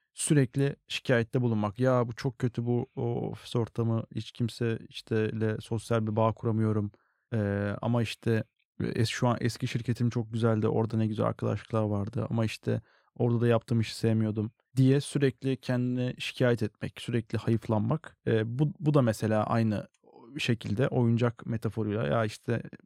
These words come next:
bütün oyuncaklar senin olamaz yani. Hani perfect bir şirket yok veya perfect bir state yok.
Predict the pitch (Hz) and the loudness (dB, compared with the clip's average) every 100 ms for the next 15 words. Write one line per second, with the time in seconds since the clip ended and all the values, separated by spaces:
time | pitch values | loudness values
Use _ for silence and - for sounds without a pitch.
0 | - 123 113 143 127 113 107 135 123 120 | -12 -8 -2 0 2 0 -2 -4 -2 -2
1 | 117 127 98 95 - - 110 104 - - | -2 -2 -6 -6 -8 -10 -4 -4 -2 2
2 | 113 - 143 - 123 - 123 147 143 143 | 2 4 0 2 0 0 -2 -2 0 0
3 | - - 107 104 - 117 - 135 - 113 | 0 -4 -2 0 0 -2 0 -4 -2 -6
4 | - 127 117 117 - | -2 -2 0 -6 -8